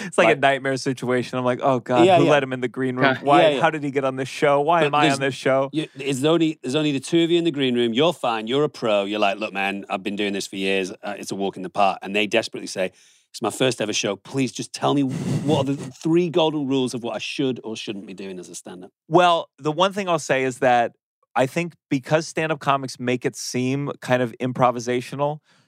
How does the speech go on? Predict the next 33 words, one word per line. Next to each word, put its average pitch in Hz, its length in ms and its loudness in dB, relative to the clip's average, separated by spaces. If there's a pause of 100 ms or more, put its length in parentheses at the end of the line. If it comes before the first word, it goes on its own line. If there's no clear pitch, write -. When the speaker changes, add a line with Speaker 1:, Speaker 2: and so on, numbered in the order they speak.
(640)
Speaker 1:
the, 117 300 0
the 139 160 0
writing, 170 420 2
it's 139 160 -10
too 226 200 2
late 175 240 2
to 143 60 -4
give 127 200 0
them 120 320 0 (100)
t-, - 160 -14
to 127 200 0 (140)
be 139 140 2
like, 127 280 2
"Well, 127 160 2
write 127 300 2
well." 76 360 -2
You - 80 -14
need 160 80 0
to - 40 4 (100)
Speaker 2:
Right. 127 100 0
Speaker 1:
be 135 100 2
writing 131 440 2
a 113 60 -6
lot. 123 400 -4
Stand-up, 160 460 0
I 139 60 -2
mean, 143 160 -2
I'm 151 260 0
a 143 100 2
writer 135 500 2
stand-up, 92 600 -2
so - 160 0
I 139 280 4